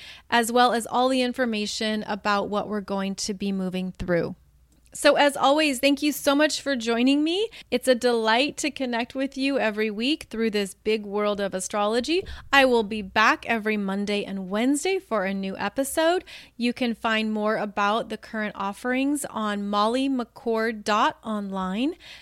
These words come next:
and I'm also on Facebook, Instagram, and YouTube.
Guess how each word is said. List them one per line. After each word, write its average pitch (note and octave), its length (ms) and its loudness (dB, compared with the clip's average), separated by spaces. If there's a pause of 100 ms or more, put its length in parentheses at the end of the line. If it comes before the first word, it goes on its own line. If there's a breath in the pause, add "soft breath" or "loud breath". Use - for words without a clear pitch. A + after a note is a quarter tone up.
(120)
and D#4+ 120 2
I'm F4+ 120 2
also D#4 380 0
on B3 380 -2
Facebook, G#3+ 680 -2
Instagram, F#3+ 720 -6
and F#3+ 260 -8
YouTube. F#3 540 -4